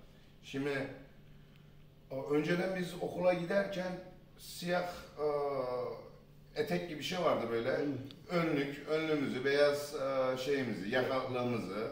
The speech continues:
Speaker 1: takardık giderdik. E, öğrenirdik, gerekeni öğrenirdik. Şimdi şöyle bir bakıyorum, vallahi üniversite mezunları neler neler okumuşlar. Ama abi adam E beş karayolunda tır çarpmış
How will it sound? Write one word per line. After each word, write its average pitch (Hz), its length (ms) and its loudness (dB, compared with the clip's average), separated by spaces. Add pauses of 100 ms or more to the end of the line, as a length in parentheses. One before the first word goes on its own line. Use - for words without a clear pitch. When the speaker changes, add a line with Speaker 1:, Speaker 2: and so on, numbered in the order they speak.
Speaker 1:
takardık 135 500 -2
giderdik. 120 680 -2 (440)
E, 123 40 0 (500)
öğrenirdik, 160 760 6
gerekeni 131 400 -2
öğrenirdik. 131 600 -2
Şimdi 147 480 -4
şöyle 147 220 2
bir 131 140 -2
bakıyorum, 120 480 0 (360)
vallahi 131 640 4 (640)
üniversite 151 640 4
mezunları 123 880 0
neler 135 360 4
neler 131 220 2
okumuşlar. 113 680 -4 (500)
Ama 143 240 4
abi 143 300 8
adam 131 320 4 (280)
E 135 160 4
beş 131 180 0
karayolunda 127 720 0
tır 131 160 -4
çarpmış 117 380 0